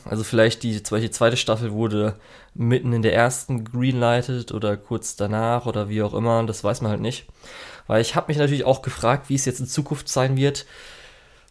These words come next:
Machen sie jetzt Staffel Film, Staffel Film oder sehr viel nur Film, Film? Das ist jetzt halt die Frage, ne?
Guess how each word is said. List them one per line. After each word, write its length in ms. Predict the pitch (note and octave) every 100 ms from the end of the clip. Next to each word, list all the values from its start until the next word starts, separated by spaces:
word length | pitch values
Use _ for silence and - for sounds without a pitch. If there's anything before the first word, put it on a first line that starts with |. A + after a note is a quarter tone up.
| -
Machen 320 | A#2 A#2+ C#3 C3+
sie 80 |
jetzt 180 | B2 A2+
Staffel 380 | - A2+ A2+ A#2+
Film, 320 | - C#3 D3
Staffel 340 | C3+ A#2+ A#2 A#2
Film 540 | - D#3 F3 F3+ F#3 - -
oder 240 | B2 A2 A2
sehr 220 | A#2+ C3
viel 300 | - B2 A#2+
nur 240 | B2+ D#3+
Film, 340 | E3 E3+ E3 D#3+
Film? 560 | - E3+ E3+ E3+ E3+ E3 - _ _ _ _ -
Das 180 | B2
ist 60 | -
jetzt 160 | A#2 B2
halt 100 | A2+
die 40 |
Frage, 360 | - A#2+ A#2+ G#2+
ne? 180 | G#2+